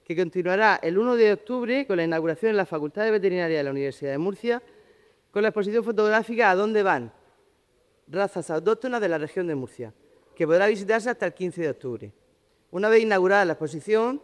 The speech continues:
se realizará una jornada con la presentación del proyecto Bio cuatro Trace, una conferencia sobre razas autóctonas y ganadería regenerativa y una mesa redonda con las asociaciones de criadores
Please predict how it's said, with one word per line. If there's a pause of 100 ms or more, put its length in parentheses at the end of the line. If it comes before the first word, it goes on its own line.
se
realizará
una
jornada
con
la
presentación
del
proyecto
Bio
cuatro
Trace, (540)
una
conferencia
sobre
razas
autóctonas
y
ganadería
regenerativa (420)
y
una
mesa
redonda
con
las
asociaciones
de
criadores